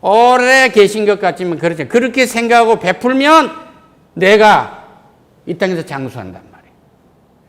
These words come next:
그 하나님의 사랑을 몽땅 갖다가 어머니, 아버지한테 베풀면 내가 장수해요. 이거 약속 있는 첫 계명이요. 모든 계명에서 그 부분만 약속을 줬어요. 하나님께 영광의 박수.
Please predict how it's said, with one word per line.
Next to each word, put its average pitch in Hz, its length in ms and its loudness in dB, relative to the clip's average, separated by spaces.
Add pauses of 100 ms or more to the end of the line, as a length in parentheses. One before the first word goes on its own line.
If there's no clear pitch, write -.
(140)
그 254 80 -2
하나님의 269 420 2
사랑을 262 380 2
몽땅 247 520 0
갖다가 233 680 4
어머니, 254 280 -2
아버지한테 233 520 -2
베풀면 269 760 -2 (1120)
내가 262 220 0
장수해요. 240 680 -8 (460)
이거 262 180 -2
약속 254 380 0
있는 277 240 -2
첫 277 240 -6
계명이요. 233 440 -2 (200)
모든 320 800 2
계명에서 226 460 0
그 269 300 2
부분만 247 520 -2
약속을 160 400 -6
줬어요. 120 340 -14 (800)
하나님께 151 280 -6
영광의 135 360 -8
박수. 107 260 -12